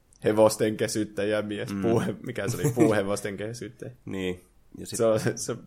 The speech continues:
Speaker 1: onko sillä niinku joku Tampereen murre?
Speaker 2: Joo, on.
Speaker 1: <laughs> Se
Speaker 2: Se,
Speaker 1: on
Speaker 2: se oli jotenkin tosi, todella hauska kyllä.
Speaker 1: Mm. Se taitaa olla joku kummelin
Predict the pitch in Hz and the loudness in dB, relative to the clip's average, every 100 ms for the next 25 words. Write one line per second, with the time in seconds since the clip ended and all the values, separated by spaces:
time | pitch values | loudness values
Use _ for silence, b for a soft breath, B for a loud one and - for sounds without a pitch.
0 | - 120 127 127 110 104 104 107 107 98 | -6 -4 0 2 2 2 2 0 -2 -2
1 | 95 95 95 92 98 104 101 101 95 92 | -2 -4 -4 -6 -6 -6 -4 -2 0 2
2 | 92 95 92 107 - b b - 131 113 | 2 2 0 -2 -6 b b 4 6 6
3 | 117 143 147 160 139 - 135 131 - - | 2 0 2 4 2 0 0 0 -2 0
4 | 135 113 90 92 90 - 85 82 82 _ | 2 2 2 2 0 -4 -8 -8 -12 _
5 | - 104 101 - _ _ - 143 143 127 | -8 -4 -4 -8 _ _ -6 -2 2 2
6 | 110 110 107 107 - 104 98 92 92 92 | 2 0 -2 -4 -4 -2 -2 -2 -2 -4
7 | 95 | -6